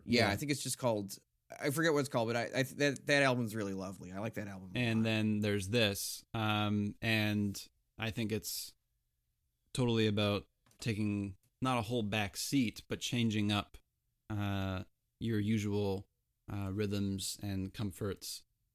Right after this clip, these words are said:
Speaker 2: um, and working with uh, these other two people, which are not really from the same world and came to music,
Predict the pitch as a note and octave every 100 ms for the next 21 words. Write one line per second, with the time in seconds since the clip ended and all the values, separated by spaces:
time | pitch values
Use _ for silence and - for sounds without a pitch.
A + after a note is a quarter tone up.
0 | _ G#2+ G2+ G2 F#2 F#2 G2 - A2 G2+
1 | F#2+ E2+ - A2 G#2 G#2 G2 F#2+ - -
2 | _ _ _ _ G#2+ G#2 G2 G2 G#2 G2
3 | G2 - G2 G2+ G2 F#2 - - - _
4 | _ _ _ _ _ _ _ - G#2+ G#2+
5 | A2 G#2 G2+ G2+ G2 - A2+ G#2 G2 G2
6 | - _ _ - - A#2 G#2+ G#2 G#2 -
7 | _ _ _ _ _ - C3 D3 D#3 B2+
8 | A2+ - A#2+ G#2+ A2+ A2 G#2+ - -